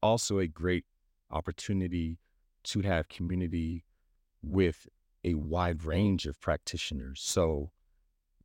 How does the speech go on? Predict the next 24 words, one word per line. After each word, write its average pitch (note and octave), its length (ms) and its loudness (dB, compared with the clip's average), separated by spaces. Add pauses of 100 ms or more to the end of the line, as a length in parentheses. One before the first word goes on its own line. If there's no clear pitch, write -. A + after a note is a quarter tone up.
(260)
in F2 160 2
the D2 160 -2
S G2 220 4
D F2+ 160 0
L C#2+ 120 0
C - 220 -8 (100)
faculty, D#2 720 -2 (920)
I D#2+ 80 -4
can D#2+ 180 -4
be E2 120 -2
working E2 540 -2
with C#2 220 -4
people F2 320 -2
who E2+ 220 -2
are C2 280 -2 (360)
in G#2+ 180 4
independent E2 500 0
schools, D#2 640 -4 (460)
outside G#2+ 500 4
of F#2 100 -2
independent D#2+ 420 -4
schools, D#2 440 -4
in D#2 120 -2
the C#2 100 -8